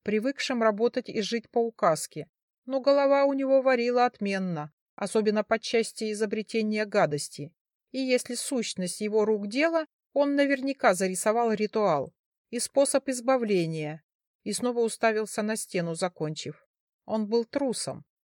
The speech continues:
но трусом предусмотрительным. Кто бы говорил про трусость, от души ради силы отказавшийся. «Я в лес», заявила решительно и встала со скрипнувшего стула. «Сам просвещайся,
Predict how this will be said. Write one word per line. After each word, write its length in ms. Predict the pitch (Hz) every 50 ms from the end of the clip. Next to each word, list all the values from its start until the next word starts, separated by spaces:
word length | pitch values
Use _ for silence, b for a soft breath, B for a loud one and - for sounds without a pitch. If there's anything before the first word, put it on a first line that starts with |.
| _
но 120 | - 214 214
трусом 420 | - 247 269 285 - - 320 302
предусмотрительным. 1200 | - - 269 233 269 269 - - 285 285 - - 202 175 151 - 170 165 165 165 165 165 160 - _ _ _ _ _ _ _ _ _ _ _
Кто 260 | _ _ _ - 262
бы 100 | 247 285
говорил 420 | 240 247 247 240 233 220 220 220 202
про 180 | - 220 220
трусость, 640 | 214 - - 156 147 147 - - 117 - - - - _ _ _ _ _
от 180 | - 165 156
души 320 | 151 175 180 - - 214 190
ради 220 | 185 175 165 175
силы 360 | 175 - - 175 156 151 151
отказавшийся. 960 | 156 151 - - 170 160 151 156 147 - - - 147 151 - - - 165 170 _ _ _ _ _ _ _ _ _ _ _ _ _ _ _
«Я 340 | - 185 208 233 262 285 -
в 120 | - 185 -
лес», 360 | 190 170 160 156 - - - _ _ _
заявила 560 | - 170 165 180 180 180 180 180 214 220 214
решительно 720 | 208 202 202 190 - 175 156 - - 156 165 170 165 170 - _ _ _ _ _
и 100 | 180 185
встала 380 | - - - 208 214 233 233
со 140 | 220 - 202
скрипнувшего 720 | - - - 202 202 - - 202 190 - - 202 190 196
стула. 440 | 190 - - - 160 147 147 156 - _ _ _ _ _
«Сам 420 | _ - - 262 226 175 147 147
просвещайся, 960 | - _ - 160 160 - - 170 170 - - - 143 127 147 - - 139 151 151